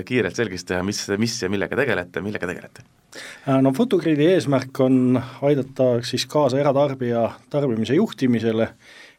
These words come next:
Speaker 2: ehk siis kui tulevikus on selline situatsioon, et tuleb enamus energiat, tuleb roheenergiat, mis on nagu juhitamatu,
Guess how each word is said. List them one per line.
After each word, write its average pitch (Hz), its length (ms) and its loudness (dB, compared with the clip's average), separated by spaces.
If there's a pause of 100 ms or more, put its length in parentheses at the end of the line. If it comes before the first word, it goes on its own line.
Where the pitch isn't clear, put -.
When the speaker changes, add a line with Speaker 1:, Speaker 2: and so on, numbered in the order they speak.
Speaker 2:
ehk 123 160 0
siis 117 240 0
kui 123 160 2
tulevikus 127 560 2
on 123 80 0
selline 139 320 2
situatsioon, 127 720 2
et - 160 -10
tuleb 127 300 0
enamus 117 340 2
energiat, 143 420 0
tuleb 131 300 0
roheenergiat, 147 800 0
mis 127 240 0
on 117 80 2
nagu 120 160 0
juhitamatu, 120 680 0